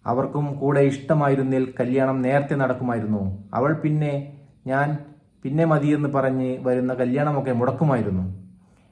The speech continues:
ബിഗ് ബോസ് മുമ്പ് തന്നെ ഞങ്ങളുടെ കല്യാണം തീരുമാനി-, തീരുമാനിച്ചതാണ്. വൈകി വരാനുള്ള കാലതാമസം കൊണ്ട് വൈകിയതാണ്. ബിഗ് ബോസിൽ വെച്ച് നീ വന്നില്ലെങ്കിൽ ഞാൻ വേറെ നോ-, കല്യാണം കഴിക്കുമെന്നൊക്കെ പറഞ്ഞത് അവളെ ചൂടാക്കാൻ വേണ്ടിയായിരുന്നു. എന്തായാലും ഞങ്ങൾക്ക്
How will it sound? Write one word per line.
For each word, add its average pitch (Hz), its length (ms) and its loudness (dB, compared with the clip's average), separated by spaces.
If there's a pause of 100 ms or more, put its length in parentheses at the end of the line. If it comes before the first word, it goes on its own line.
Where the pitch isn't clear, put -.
(120)
ബിഗ് 127 200 -4
ബോസ് 143 440 -2
മുമ്പ് 160 340 2
തന്നെ 151 200 2
ഞങ്ങളുടെ 143 380 2
കല്യാണം 139 400 2
തീരുമാനി-, 143 460 -2 (280)
തീരുമാനിച്ചതാണ്. 143 840 2 (1080)
വൈകി 139 300 4
വരാനുള്ള 147 760 4
കാലതാമസം 156 600 2
കൊണ്ട് 139 380 0 (200)
വൈകിയതാണ്. 131 800 0 (380)
ബിഗ് 120 160 -4
ബോസിൽ 139 440 2 (560)
വെച്ച് 147 260 -4
നീ 147 300 0
വന്നില്ലെങ്കിൽ 143 760 2 (460)
ഞാൻ 139 320 2
വേറെ 143 260 4
നോ-, 151 460 0
കല്യാണം 160 400 4
കഴിക്കുമെന്നൊക്കെ 143 560 0
പറഞ്ഞത് 127 460 0
അവളെ 139 320 2
ചൂടാക്കാൻ 151 540 2
വേണ്ടിയായിരുന്നു. 110 640 -2
എന്തായാലും 131 580 2
ഞങ്ങൾക്ക് 139 600 -2